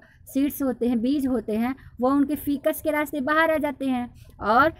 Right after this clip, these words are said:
germinate होके, अंकुरित होके और नन्हे पौधे को ग्रो करा देते हैं। ठीक है, फीकस का मतलब होता है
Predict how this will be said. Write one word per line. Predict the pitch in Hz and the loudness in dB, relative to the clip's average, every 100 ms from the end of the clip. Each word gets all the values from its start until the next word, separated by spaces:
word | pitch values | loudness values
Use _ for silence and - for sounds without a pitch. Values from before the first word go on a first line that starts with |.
| - 190 | -10 0
germinate | 247 262 277 285 294 285 | 4 4 4 2 0 -4
होके, | 277 285 294 | -4 -2 -2
अंकुरित | 320 - 220 240 277 285 285 | -4 -6 -4 -2 -2 -2 -2
होके | 277 285 294 330 - - - - 196 | -4 -2 -2 -2 -8 -16 -16 -6 0
और | 240 | 2
नन्हे | 254 254 262 294 | 2 2 2 2
पौधे | 285 277 262 | 0 0 0
को | 302 285 311 359 | -2 -2 -2 0
ग्रो | 240 233 | 0 0
करा | 220 190 185 | 0 -4 -4
देते | 175 165 180 | -6 -8 -6
हैं। | 180 | -6
ठीक | 208 262 | -4 -2
है, | 311 381 - - - - - - - | -4 -4 -12 -14 -12 -14 -16 -14 -6
फीकस | 226 220 247 - | -4 2 0 2
का | 240 | -2
मतलब | 233 240 240 233 | 0 0 0 0
होता | 240 240 | -2 -2
है | 247 269 | -2 -2